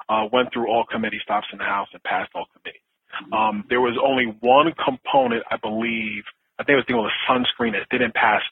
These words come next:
all Senate committees. Uh, so the, the, the, the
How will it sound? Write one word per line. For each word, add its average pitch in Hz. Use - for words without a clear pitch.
all 104
Senate -
committees. -
Uh, 123
so 123
the, 123
the, 135
the, 123
the 113